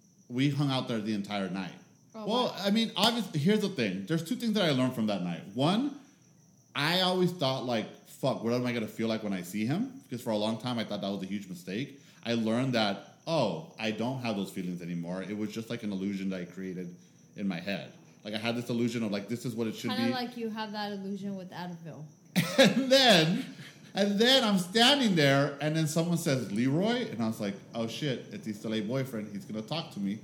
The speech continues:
Speaker 1: And I turn around, and it's the fucking doctor that I had an affair with. So then <laughs> he starts talking to me. He looks fucking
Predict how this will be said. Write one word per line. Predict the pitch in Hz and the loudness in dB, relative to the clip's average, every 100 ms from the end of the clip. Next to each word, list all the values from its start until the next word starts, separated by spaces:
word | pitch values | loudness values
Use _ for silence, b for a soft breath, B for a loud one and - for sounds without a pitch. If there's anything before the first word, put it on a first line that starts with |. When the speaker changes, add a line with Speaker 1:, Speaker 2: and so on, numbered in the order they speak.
| B B B - | B B B -6
Speaker 1:
And | 127 | -2
I | 123 | -2
turn | - 180 | 0 0
around, | 190 180 214 175 139 131 - | 2 4 6 6 4 0 -2
and | 143 | 0
it's | 147 | 0
the | 147 | -2
fucking | 135 - 170 196 170 | -4 -2 -2 0 2
doctor | 127 127 - 127 | 2 2 0 0
that | 117 | 0
I | 113 | 0
had | 113 | -2
an | 107 | -2
affair | 98 113 104 | -2 0 0
with. | 85 78 - - - | -2 -8 -14 -18 -16
So | - 196 | -2 2
then | 180 202 180 | 6 6 6
<laughs> | 165 - - | 4 0 2
he | 208 269 | 6 8
starts | 233 - - 226 233 | 8 4 2 2 0
talking | - 175 175 165 | 0 2 2 2
to | 139 | 0
me. | 110 110 110 B B | 0 0 -2 B B
He | - 143 | -4 -2
looks | 147 | -2
fucking | - - 123 - 90 | -8 -6 -6 -4 -8